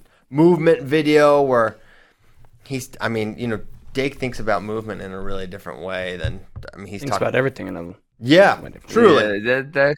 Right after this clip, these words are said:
Speaker 3: could apply to everything.
Speaker 1: That can apply to everything. But, you know, stance and motion is just something that's,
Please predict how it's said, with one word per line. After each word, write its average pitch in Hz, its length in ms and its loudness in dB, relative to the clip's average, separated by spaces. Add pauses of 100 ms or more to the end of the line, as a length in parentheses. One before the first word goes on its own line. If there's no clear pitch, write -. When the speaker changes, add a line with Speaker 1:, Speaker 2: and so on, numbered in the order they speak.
Speaker 3:
could 143 100 -14
apply 123 200 0
to 98 60 0
everything. 78 540 -6 (200)
Speaker 1:
That 110 120 -14
can 139 100 -8
apply 135 280 0
to 123 60 0
everything. 110 460 -6 (300)
But, 165 80 2
you 160 60 4
know, 147 100 8
stance 151 340 2
and 135 80 -2
motion 131 280 2
is 110 60 -12
just 123 140 -6
something 120 220 -2
that's, 110 200 -8